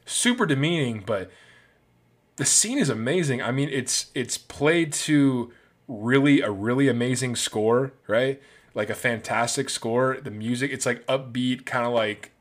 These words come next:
electronic music, and it's like, I don't, there's something about, like, that scene, it, it's, if the, if the score isn't good for that scene, I don't think it works as well.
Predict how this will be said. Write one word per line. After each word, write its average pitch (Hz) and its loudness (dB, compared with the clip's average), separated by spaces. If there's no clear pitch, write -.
electronic 120 0
music, 120 0
and 113 -4
it's 113 -6
like, 123 2
I - 2
don't, 175 -2
there's 170 2
something 233 2
about, 143 4
like, 135 0
that 208 6
scene, 208 0
it, 139 -6
it's, 147 -2
if 160 0
the, 131 4
if 143 -4
the 151 -2
score 262 2
isn't 185 0
good 151 2
for 170 -2
that 156 2
scene, 170 -2
I 135 4
don't 180 6
think 180 -2
it 113 2
works 170 0
as 98 -6
well. 90 -12